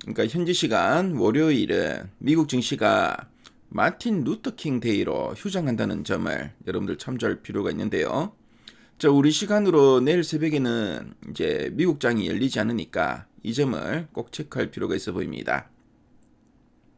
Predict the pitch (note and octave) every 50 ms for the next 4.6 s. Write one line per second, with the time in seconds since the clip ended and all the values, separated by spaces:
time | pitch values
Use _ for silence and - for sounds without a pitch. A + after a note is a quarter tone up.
0 | - - _ - - - - - - - - - - - - D3+ D3+ D3+ D#3 D3
1 | C#3+ C#3 - F#3 G#3 A3 B3 C4 B3+ A#3+ A3 G3 D#3+ B2 G#2 G2 A2 F3+ F#3+ -
2 | A#2 A2 A2+ G#2+ - - D2+ - - _ - - B3 A3 - F#3+ - A2+ G#2+ -
3 | F2 - - - - - - _ _ _ _ - - - - - - G#2 G2 G2+
4 | - - F#2 F2+ - - - - G1+ A1 - -